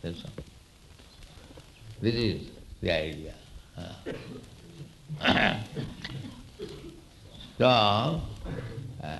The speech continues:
actually, uh, people do not know what is going to happen after death. Uh, therefore, they are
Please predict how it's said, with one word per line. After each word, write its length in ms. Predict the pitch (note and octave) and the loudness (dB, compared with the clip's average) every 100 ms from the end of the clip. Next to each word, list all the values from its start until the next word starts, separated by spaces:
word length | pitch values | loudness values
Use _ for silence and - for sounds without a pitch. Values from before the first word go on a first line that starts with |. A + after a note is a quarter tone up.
| - | 6
actually, 920 | F3 F3 - D#3 D3 A#2+ A2+ B2 D#3+ F3 - - - - G#3+ F3+ E3+ - | 6 6 6 8 8 8 4 4 0 -4 -8 -10 -10 -6 -4 -4 -6 -4
uh, 280 | G#2+ G2+ - - | -2 0 -2 4
people 320 | D3 C#3+ D#3+ | 4 6 4
do 120 | C3+ | 4
not 300 | D#3 D#3 D3 | 4 4 2
know 540 | B2+ D3+ C3+ F#2 F2+ F#2 | 2 6 6 4 0 0
what 160 | G2+ A#2 | 2 2
is 160 | A2 | 0
going 320 | B2 A#2 A#2+ A2+ | 0 0 0 0
to 80 | |
happen 640 | F#2+ F#2+ A2 A#2 G2 G2 D3 - | 4 6 4 4 0 0 -2 0
after 340 | G2 G2 - | 2 2 0
death. 520 | F#2 D#2+ G#2+ G2 F2+ G2 - - - - - - | -2 8 10 10 8 2 -8 -18 -20 -20 -14 -8
Uh, 260 | F2+ - C#3 - - - D#3 - - - - | -8 -8 -10 -10 -12 -12 -12 -14 -18 -18 -4
therefore, 400 | A2+ D#3+ D#3 - | 6 6 8 6
they 120 | A2+ B2 | 6 4
are 180 | A#2+ | 2